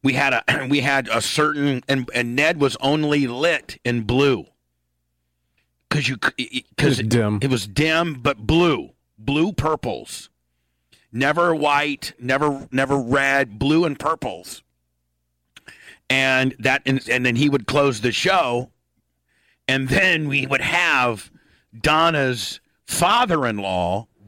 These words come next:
Speaker 1: Bob. Blitz, I don't think I've ever told this.
Speaker 2: Not all at once, no.
Speaker 1: So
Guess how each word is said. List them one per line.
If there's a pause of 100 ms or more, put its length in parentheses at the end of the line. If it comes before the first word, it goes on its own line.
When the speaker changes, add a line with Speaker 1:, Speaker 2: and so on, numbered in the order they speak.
(100)
Speaker 1:
Bob. (640)
Blitz,
I
don't
think
I've
ever
told
this. (460)
Speaker 2:
Not
all
at
once,
no. (240)
Speaker 1:
So